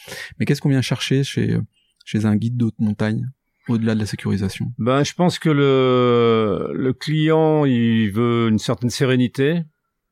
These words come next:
Speaker 2: Bon, il veut évidemment une, une prestation technique à
Speaker 1: Bien
Speaker 2: la
Speaker 1: sûr.
Speaker 2: base, c'est clair. Mais je pense qu'il a besoin d'être, euh, d'être serein, d'être rassuré, quelles que soient les, les conditions.
Speaker 1: Mmh.
Speaker 2: C'est l'intérêt du guide, c'est que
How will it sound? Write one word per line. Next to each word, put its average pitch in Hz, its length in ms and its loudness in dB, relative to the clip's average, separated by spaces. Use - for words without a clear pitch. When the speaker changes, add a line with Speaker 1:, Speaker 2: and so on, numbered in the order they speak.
Speaker 2:
Bon, 110 260 0
il 101 100 0
veut 95 140 0
évidemment 104 420 0
une, 90 460 -4
une 90 260 -10
prestation 123 480 -8
technique 117 420 -4
à - 20 -6
Speaker 1:
Bien 104 120 -2
Speaker 2:
la 98 60 -2
Speaker 1:
sûr. 92 100 -4
Speaker 2:
base, 101 200 -2
c'est - 160 -8
clair. 123 300 -2
Mais 117 60 -2
je - 100 -10
pense - 240 -2
qu'il 107 200 0
a 104 240 0
besoin 113 320 -2
d'être, 110 280 -4
euh, 95 1040 -4
d'être 110 180 -6
serein, 131 600 0
d'être 113 180 -2
rassuré, 123 600 0
quelles 123 160 -2
que 120 100 -4
soient 127 220 -2
les, 110 240 2
les 110 80 0
conditions. 127 500 -2
Speaker 1:
Mmh. 127 240 0
Speaker 2:
C'est - 160 -6
l'intérêt 110 380 0
du 117 80 -4
guide, 143 180 -2
c'est 117 160 -4
que 98 180 -4